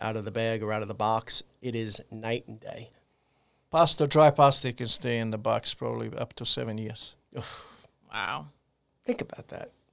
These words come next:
Speaker 2: Dry
Speaker 3: Yeah.
Speaker 2: pasta.
Speaker 1: Seven years.
Speaker 3: I
Speaker 2: Seven
Speaker 3: know.
Speaker 2: years.
Speaker 3: It's
Speaker 1: <laughs> Just
Speaker 3: crazy.
Speaker 2: You got a bunker, you stay there, you get your pasta, right?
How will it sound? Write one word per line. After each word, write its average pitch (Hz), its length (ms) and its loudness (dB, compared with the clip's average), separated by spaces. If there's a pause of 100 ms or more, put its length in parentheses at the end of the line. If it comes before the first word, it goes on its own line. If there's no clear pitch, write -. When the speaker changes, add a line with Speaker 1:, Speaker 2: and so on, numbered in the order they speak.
(260)
Speaker 2:
Dry 147 200 12
Speaker 3:
Yeah. - 60 2
Speaker 2:
pasta. - 400 -2
Speaker 1:
Seven 175 460 2
years. 107 360 -4
Speaker 3:
I 160 60 -8
Speaker 2:
Seven 120 300 0
Speaker 3:
know. 107 80 -6
Speaker 2:
years. 107 160 -12
Speaker 3:
It's - 420 -4
Speaker 1:
<laughs> 156 80 -2
Just 156 220 0
Speaker 3:
crazy. 143 220 -10 (1700)
Speaker 2:
You 131 60 -6
got 139 160 6
a - 20 4
bunker, 160 360 10
you 127 120 2
stay 165 240 4
there, 156 340 8
you 135 140 2
get 131 240 2
your 143 100 6
pasta, 147 360 8 (100)
right? 143 180 6